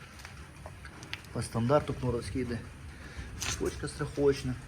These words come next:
Де у нас? Вон габаритні різні є. Крила у нас металеві, чорного кольору. Колеса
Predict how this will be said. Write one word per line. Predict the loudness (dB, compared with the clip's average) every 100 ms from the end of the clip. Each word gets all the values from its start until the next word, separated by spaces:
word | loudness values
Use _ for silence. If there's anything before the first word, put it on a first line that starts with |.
| -12 -12 -12 -12 -12 -12 -12 -12 -12 -14 -14 -14 -16 -16 -16 -16 -16 -10 -4
Де | 2
у |
нас? | 4 2 0 -6 -10 -4 -4 -4 -8 -10 -12 -14 -14 -14 -14 -14 -16 -16 -14 -10 -4
Вон | -2
габаритні | 2 2 2 0 0 0
різні | 2 2 0 -4 -10 -4
є. | -4 -4 -6 -14 -12 -12 -12 -12 -12 -10 -10 -10 -10 -12 -12 -8 4
Крила | 10 12 12 10
у |
нас | 8 4 0 4
металеві, | 12 12 12 12 12 10 4 -4 2
чорного | 4 4 4
кольору. | 6 6 6 4 -2 -10 -10 -8 -6 -8 -8 -10 -8 -8 -10 -8 0
Колеса | 6 10 10 10 6